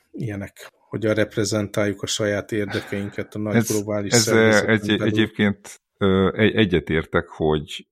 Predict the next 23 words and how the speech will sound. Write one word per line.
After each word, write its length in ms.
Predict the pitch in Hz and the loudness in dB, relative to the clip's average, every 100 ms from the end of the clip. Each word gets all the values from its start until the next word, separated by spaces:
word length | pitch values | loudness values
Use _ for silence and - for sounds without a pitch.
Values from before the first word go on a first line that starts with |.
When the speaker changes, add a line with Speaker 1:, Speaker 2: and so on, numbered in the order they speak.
| _ - | _ -12
Speaker 2:
a 60 | |
sakk 380 | - 92 90 - - | -2 0 0 -2 -4
tábla 340 | 80 80 78 | 0 0 -2
figurákat 800 | - 87 80 82 80 - 85 - - | -4 -6 -2 0 0 0 -2 -2 -4
ők 220 | 95 - | -4 -2
tologatják, 640 | 80 71 73 73 - 71 | -6 -6 -6 -8 -4 -4
mert 160 | 90 78 | -2 -2
valakinek 460 | 90 90 - 87 - | 2 2 2 -2 -2
meg 120 | 98 | -8
kell 140 | - | -10
csinálni, 300 | - 78 76 | -10 -6 -4
és 80 | 82 | -4
annak 240 | 90 80 - | -6 -4 0
át 240 | 92 - | 0 0
kell 180 | - 73 | -4 0
látni 380 | 80 73 - 76 | 0 0 -4 -6
az 140 | 73 | -4
egészet, 380 | 78 73 - - | -6 -6 -8 -10
hogy 100 | 80 | -8
Speaker 1:
Mhm. 80 | 80 | -4
Speaker 2:
tudod, 160 | 80 | -6
hogy, 300 | - 73 - - | -6 -12 -14 -6
hogy 200 | 78 | -6